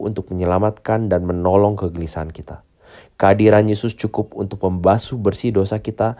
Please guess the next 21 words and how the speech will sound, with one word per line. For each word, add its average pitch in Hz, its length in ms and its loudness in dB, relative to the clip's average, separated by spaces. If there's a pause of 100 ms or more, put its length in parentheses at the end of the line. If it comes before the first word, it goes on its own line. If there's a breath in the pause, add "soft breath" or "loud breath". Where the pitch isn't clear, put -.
(280 loud breath)
dan 101 160 4
membuat 101 240 2
kita - 240 -4
membenci 101 640 -2
serta 98 400 -4
meninggalkan 92 720 -2
dosa. 76 320 -10 (920 loud breath)
Kehadiran 104 460 6
Yesus 104 320 -4
cukup - 340 -6
untuk 101 320 -6
mengenyahkan 107 720 0
segala 98 300 2
ketakutan 95 500 -6
kita. - 320 -14 (1400)
Mari 98 220 0
saudara, 80 320 -2
kita - 240 -4
berhenti 90 480 -2
meremehkan 98 720 0
Dia, 80 260 -10